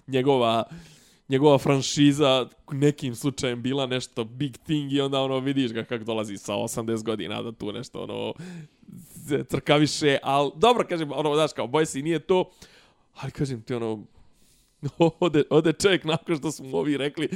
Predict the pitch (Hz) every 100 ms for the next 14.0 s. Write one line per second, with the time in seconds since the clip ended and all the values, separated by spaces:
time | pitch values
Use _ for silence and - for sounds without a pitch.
0 | 208 - 147 165 180 151 135 - 147 117
1 | 117 117 107 98 98 101 101 92 78 90
2 | _ _ _ 113 120 123 120 120 120 117
3 | - 101 107 107 101 - - - 101 104
4 | - 113 175 135 143 - 85 - - 85
5 | 92 - 107 _ - 92 - 107 - 110
6 | 113 - 107 107 107 85 _ _ _ _
7 | _ _ - - - 120 104 120 120 110
8 | 117 120 - 139 160 147 131 131 135 147
9 | 139 - 214 190 175 151 151 135 123 139
10 | 120 113 113 123 120 - - - - -
11 | - _ - - - - 247 254 247 -
12 | _ 151 180 233 202 208 - 131 131 147
13 | 151 156 135 147 165 151 139 185 160 147